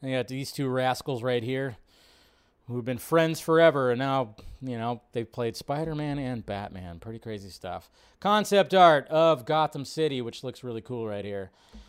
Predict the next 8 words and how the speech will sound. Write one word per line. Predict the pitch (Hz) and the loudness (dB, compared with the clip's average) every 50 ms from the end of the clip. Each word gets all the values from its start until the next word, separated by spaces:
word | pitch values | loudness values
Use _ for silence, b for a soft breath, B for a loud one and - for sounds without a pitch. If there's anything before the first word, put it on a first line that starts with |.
| b b b b - | b b b b -12
I | |
tell | - - 147 147 143 | -4 0 2 2 2
ya, | 131 117 110 107 95 - _ _ _ _ _ _ _ _ _ _ _ _ - | 2 0 -2 -6 -10 -14 _ _ _ _ _ _ _ _ _ _ _ _ -10
Matt | 131 135 143 143 | -8 -6 -6 -4
Reeves | 143 139 139 135 117 | -4 -4 -4 -6 -6
did | 110 127 113 | -8 -10 -10
some, | - 139 131 127 101 110 120 110 | -8 -8 -8 -8 -10 -12 -14 -10
made, | 120 127 135 135 131 - | -8 -6 -6 -6 -8 -10